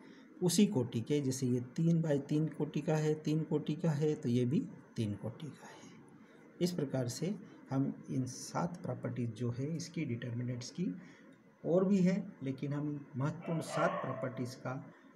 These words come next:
इस अध्याय में अध्ययन किया है और इसी आधार पर हम इस प्रश्नावली के, जो हमारी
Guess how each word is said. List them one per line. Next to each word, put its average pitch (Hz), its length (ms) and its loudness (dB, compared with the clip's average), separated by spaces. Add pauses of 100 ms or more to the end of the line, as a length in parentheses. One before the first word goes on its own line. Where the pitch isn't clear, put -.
इस 170 220 -2
अध्याय 113 380 -2
में 135 140 2
अध्ययन - 960 -2 (420)
किया 135 180 2
है 160 160 2 (100)
और 147 260 -2
इसी 226 360 0
आधार 135 360 2
पर 135 200 -2
हम 196 260 -2 (580)
इस 202 140 -2
प्रश्नावली 127 600 0
के, 147 200 -4 (300)
जो 127 140 -2
हमारी 123 320 0